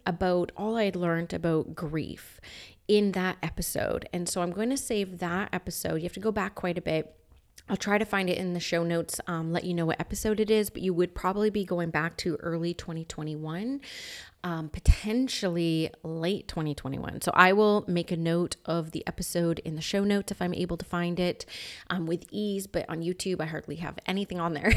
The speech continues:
<laughs> So it's, it's a much easier to find. But I did a real deep dive into grief, and I'm pretty sure I recorded it even before I experienced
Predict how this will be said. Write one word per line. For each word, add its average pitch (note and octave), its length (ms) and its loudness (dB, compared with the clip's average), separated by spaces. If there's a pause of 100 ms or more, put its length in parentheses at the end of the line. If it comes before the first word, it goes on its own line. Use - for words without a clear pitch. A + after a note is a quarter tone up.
<laughs> D4 140 6
So - 360 4
it's, - 320 0
it's A3+ 200 2
a G#3+ 60 0
much B3 300 -2
easier A#3+ 380 -2
to G3+ 80 0
find. D#3 480 0 (420)
But G#3+ 120 4
I G#3 100 8
did G#3+ 400 6
a - 80 0
real F3+ 480 0
deep - 480 -8
dive F#3 640 -2 (440)
into F3 880 0 (180)
grief, A2+ 680 -6
and F#3 160 2
I'm F3+ 140 0
pretty A#3+ 500 -4
sure F#3+ 800 2
I E3+ 180 0
recorded F3 680 -2
it D#3 280 2
even F#3+ 340 0
before E3+ 540 -2
I G#3 220 0
experienced - 880 -4